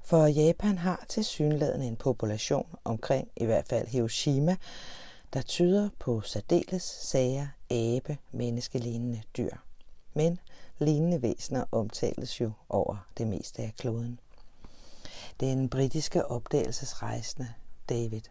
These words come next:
Thompson, han omtales ofte for at være den fra den vestlige verden, der først opdagede tilstedeværelsen af en Bigfoot i atten hundrede elleve, efter at han siges at have opdaget et sæt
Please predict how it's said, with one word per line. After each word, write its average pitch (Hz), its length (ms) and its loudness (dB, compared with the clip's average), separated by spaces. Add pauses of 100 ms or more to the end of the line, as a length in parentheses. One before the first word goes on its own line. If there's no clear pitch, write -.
(120)
Thompson, 117 520 -2 (760)
han 156 300 4
omtales 139 680 2
ofte 123 360 0
for - 180 0
at 120 160 2
være 127 260 -4 (140)
den 78 120 0 (100)
fra 127 200 -4
den 123 160 -4
vestlige 143 440 0
verden, 113 400 -6
der 135 120 -6
først - 540 -2
opdagede 131 480 -2
tilstedeværelsen 127 1120 -2
af 131 60 -4
en 120 220 -6 (140)
Bigfoot 123 440 0 (560)
i - 200 0
atten 143 300 -2
hundrede 143 280 0 (120)
elleve, 175 380 2 (500)
efter 139 300 -2
at 139 60 0
han 131 160 -2
siges 123 460 -4
at 131 60 -2
have 117 180 -6 (220)
opdaget 117 640 -4
et - 280 -10
sæt - 380 -8